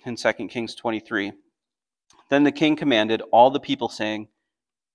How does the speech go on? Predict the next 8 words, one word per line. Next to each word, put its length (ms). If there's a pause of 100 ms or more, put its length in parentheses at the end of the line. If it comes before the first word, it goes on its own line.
(220)
'Keep 320
the 100
Passover 720
to 240
the 100
Lord 300
your 100
God, 400